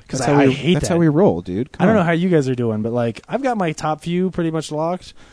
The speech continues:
Speaker 1: but, man, those bottom five, they fucking suck. Not that they're bad movies. I just hate, oh, it's Sophie's Choice.
Speaker 2: You hated Sophie's Choice? That
Speaker 1: No,
Speaker 2: one
Speaker 1: no,
Speaker 2: did,
Speaker 1: no.
Speaker 2: that didn't even come
Speaker 1: No,
Speaker 2: out
Speaker 1: no.
Speaker 2: in twenty thirteen. What
Speaker 1: No,
Speaker 2: the
Speaker 1: no.
Speaker 2: fuck is this guy
Speaker 1: No,
Speaker 2: talking
Speaker 1: no.
Speaker 2: about?
Speaker 1: No!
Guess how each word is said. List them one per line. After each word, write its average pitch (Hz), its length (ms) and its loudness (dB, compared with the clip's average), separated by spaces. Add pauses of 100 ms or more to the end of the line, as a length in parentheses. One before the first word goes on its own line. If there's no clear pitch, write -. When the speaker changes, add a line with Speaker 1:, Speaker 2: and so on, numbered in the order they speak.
(160)
Speaker 1:
but, 110 140 -8
man, 131 260 -2
those 165 200 2
bottom 139 340 0
five, 107 480 -6
they 104 60 -18
fucking - 560 -20
suck. - 520 -18 (680)
Not 202 160 6
that 247 80 4
they're 180 140 0
bad 165 240 2
movies. 170 320 2
I - 100 -10
just 139 200 -6
hate, 143 320 -8 (380)
oh, 117 140 -6
it's - 260 -18
Sophie's - 540 -8
Choice. 120 460 -6 (2500)
Speaker 2:
You 117 100 -2
hated 120 240 -2
Sophie's 110 340 -6
Choice? 95 600 -8
That 151 80 4
Speaker 1:
No, 180 40 8
Speaker 2:
one 196 60 8
Speaker 1:
no, 180 60 4
Speaker 2:
did, 160 60 4
Speaker 1:
no. - 60 0
Speaker 2:
that 196 80 4
didn't 233 40 4
even 214 120 2
come 202 120 6
Speaker 1:
No, 214 60 8
Speaker 2:
out 214 40 6
Speaker 1:
no. 139 60 0
Speaker 2:
in 110 60 -8
twenty 131 280 0
thirteen. 113 320 -6
What - 80 -4
Speaker 1:
No, 233 80 2
Speaker 2:
the 311 40 2
Speaker 1:
no. 359 140 2
Speaker 2:
fuck 320 140 4
is 247 80 -4
this 214 100 -2
guy 202 140 0
Speaker 1:
No, 277 80 2
Speaker 2:
talking 440 260 4
Speaker 1:
no. 330 60 0
Speaker 2:
about? 101 340 -2
Speaker 1:
No! 440 460 -2